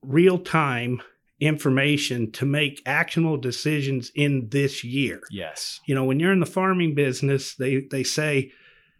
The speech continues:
Speaker 1: as the primary decision maker on a farm, you only have thirty to thirty-five crops. So you can't wait for ten years of research, right?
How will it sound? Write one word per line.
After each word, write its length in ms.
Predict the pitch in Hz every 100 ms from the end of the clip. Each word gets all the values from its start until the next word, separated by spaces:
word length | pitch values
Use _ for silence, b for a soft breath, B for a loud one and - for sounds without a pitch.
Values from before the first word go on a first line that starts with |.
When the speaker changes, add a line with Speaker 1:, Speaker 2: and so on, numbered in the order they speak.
| b _ _ -
Speaker 1:
as 380 | 151 175 170 -
the 180 | 151 143
primary 600 | - 175 185 180 170 156
decision 480 | 135 - 190 160 147
maker 300 | 139 135 139
on 120 | 123
a 60 |
farm, 560 | - 180 175 131 120 120
you 160 | 147 175
only 160 | 202 143
have 240 | 165 143
thirty 380 | - 165 156 143
to 200 | - 123
thirty-five 600 | - 151 131 - 117 110
crops. 540 | - 123 - - - - _ _ _ _
So 160 | - 143
you 120 | 165
can't 380 | - 180 165 160
wait 360 | 139 175 170
for 140 | - 127
ten 320 | - 156 139
years 280 | 131 123 113
of 120 | 110
research, 560 | 165 139 - - -
right? 320 | 131 123 135